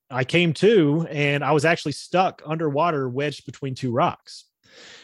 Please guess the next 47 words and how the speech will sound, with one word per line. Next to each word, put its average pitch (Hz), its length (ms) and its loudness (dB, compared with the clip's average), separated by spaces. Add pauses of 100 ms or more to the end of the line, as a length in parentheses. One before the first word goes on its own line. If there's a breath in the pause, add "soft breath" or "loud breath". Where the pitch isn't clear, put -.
And 135 100 -2
I 143 80 4
tried 170 240 2
to 127 60 0
push 170 600 4
and 131 320 -4
I 123 140 0
didn't 127 240 0
budge. 113 540 -6 (680 soft breath)
And 135 200 -4
thankfully 180 480 4
my 143 160 2
adrenaline 147 480 2
kicked 135 240 -2
in. 135 200 0
I 127 60 -4
was 127 140 -2
able 143 160 0
to 131 40 -4
push 147 240 -2
hard 185 280 -2
enough. 131 260 -4
I 127 100 -10
broke 139 360 -2
the 151 80 -4
buckle 147 320 0
on 135 80 -4
my 123 100 -4
life 165 260 -2
jacket, 131 560 -6
floated 143 440 2
to 143 80 -2
the 131 80 0
top, 156 500 0 (580)
and 131 220 -4
came 151 180 2
down 147 180 2
to 143 40 -2
the 131 80 -2
<laughs> - 100 -12
side 147 200 2
of 139 60 2
the - 20 -4
river, 143 480 0 (360 loud breath)
gasping 147 400 -2
for 127 160 -12
air. 127 540 0